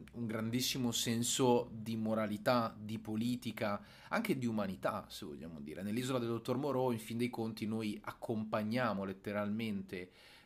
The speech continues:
eh, un, ehm, uno scienziato che non è neanche troppo in linea rispetto a quello che accade nell'isola, eh, al quale vengono illustrati determinati, determinati esperimenti compiuti da questo appunto fantomatico dottor Moreau, il quale,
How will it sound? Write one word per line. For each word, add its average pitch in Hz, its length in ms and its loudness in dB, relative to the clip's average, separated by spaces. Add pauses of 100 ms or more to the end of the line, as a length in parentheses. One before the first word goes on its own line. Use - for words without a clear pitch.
eh, 90 360 -8
un, 92 320 -6
ehm, 90 600 -10 (140)
uno 107 160 -2
scienziato 135 1040 2 (260)
che - 100 0
non 117 140 2
è 117 60 4
neanche 127 420 2
troppo 120 320 -2
in 110 140 4
linea 110 360 2
rispetto 104 580 -2
a 107 240 2
quello 107 280 -2
che 104 80 -8
accade 101 400 -2
nell'isola, 104 920 0 (460)
eh, 92 560 -4 (280)
al 147 180 0
quale 147 320 4
vengono 107 480 2
illustrati - 640 -2
determinati, 90 1040 -6
determinati 101 540 -4
esperimenti 104 600 -2
compiuti 92 440 -6
da 92 100 -6
questo - 280 -10
appunto 92 440 -8
fantomatico 98 840 -4
dottor 107 320 -4
Moreau, 104 360 -4
il 92 100 -8
quale, 87 500 -8